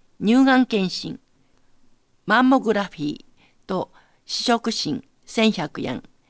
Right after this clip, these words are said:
四十歳以上の女性の市民。平成二十八年四月一日以降に受診した人は不可。子宮がん検診。細胞診八百円。二十歳以上の女性の市民。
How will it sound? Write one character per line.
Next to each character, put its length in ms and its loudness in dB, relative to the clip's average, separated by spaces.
四 220 4
十 140 2
歳 280 -2
以 40 -6
上 220 -2
の 120 -4
女 120 -8
性 220 -2
の 120 -4
市 180 -6
民。 240 -6
平 180 2
成 200 0
二 160 6
十 160 0
八 240 -8
年 160 -4
四 140 -8
月 360 -4
一 140 -6
日 220 -6
以 60 -8
降 240 -8
に 260 -8
受 120 -12
診 220 -4
し 120 -10
た 100 -6
人 260 -10
は 100 -12
不 120 -20
可。 220 -10
子 240 -8
宮 140 0
が 140 4
ん 100 2
検 260 -4
診。 260 -10
細 300 2
胞 280 4
診 380 -6
八 320 -6
百 260 -6
円。 220 -8
二 140 -6
十 120 -2
歳 300 0
以 20 -2
上 200 -2
の 120 -4
女 120 -8
性 240 -2
の 80 -4
市 180 -6
民。 220 -10